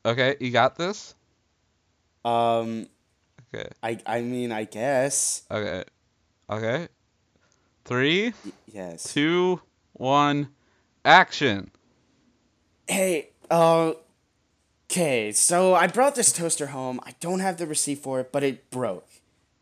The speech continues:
Speaker 2: I can't do anything with it. It doesn't seem to put the toast down. I just, I can't do anything with it.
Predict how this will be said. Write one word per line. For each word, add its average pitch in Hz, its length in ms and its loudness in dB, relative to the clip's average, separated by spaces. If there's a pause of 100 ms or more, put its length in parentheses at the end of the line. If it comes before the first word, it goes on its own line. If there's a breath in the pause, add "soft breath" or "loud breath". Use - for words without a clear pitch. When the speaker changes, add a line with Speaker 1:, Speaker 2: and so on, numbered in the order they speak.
Speaker 2:
I - 60 -10
can't 214 340 0
do 190 160 -2
anything 175 380 0
with 160 160 -2
it. 147 120 2
It - 340 -8
doesn't 185 300 0
seem 180 200 2
to 160 60 -4
put 170 200 -2
the - 60 -12
toast 175 440 0
down. 147 340 -4 (360 soft breath)
I 160 120 -10
just, - 480 -2
I 147 80 -10
can't 165 500 -2
do 190 180 2
anything 170 420 0
with 117 200 -6
it. 101 280 -10